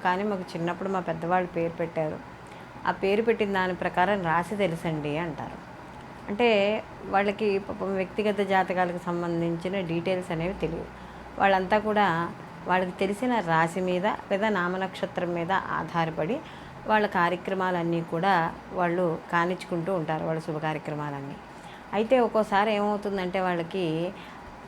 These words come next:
ఇటువంటి, నిజంగా ఒకళ్ళు మొన్న ఈ మధ్యన కూడా ఒకళ్ళు ఫోన్ చేసి అదే చెప్పారు, "ఏమండి, మాకు జన్మజాతకం తెలీదు, కానీ రాశి తెలుసు, కానీ చూస్తే మాకు సరిగ్గా ఉండడం లేదు గోచారం,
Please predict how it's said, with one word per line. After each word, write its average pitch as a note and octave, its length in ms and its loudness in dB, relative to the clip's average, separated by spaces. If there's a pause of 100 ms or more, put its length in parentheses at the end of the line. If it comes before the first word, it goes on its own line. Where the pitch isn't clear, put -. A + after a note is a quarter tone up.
ఇటువంటి, B3+ 640 2
నిజంగా G#3 600 4 (100)
ఒకళ్ళు G3 640 2
మొన్న F#3 240 -2
ఈ F#3 60 2
మధ్యన F#3 300 0
కూడా F#3+ 180 4
ఒకళ్ళు F3+ 220 0
ఫోన్ F#3 340 0
చేసి F#3 160 0
అదే E3 260 2
చెప్పారు, D#3+ 540 -2 (460)
"ఏమండి, A3+ 200 4
మాకు G#3+ 560 4 (800)
జన్మజాతకం G3 800 4
తెలీదు, F#3 640 0 (640)
కానీ A3 280 4
రాశి F#3 400 6
తెలుసు, G3 500 0 (520)
కానీ A#3+ 380 6 (160)
చూస్తే A3+ 420 6
మాకు G#3+ 680 4 (400)
సరిగ్గా G3 300 4
ఉండడం F#3+ 440 4
లేదు F#3 200 4
గోచారం, E3+ 640 2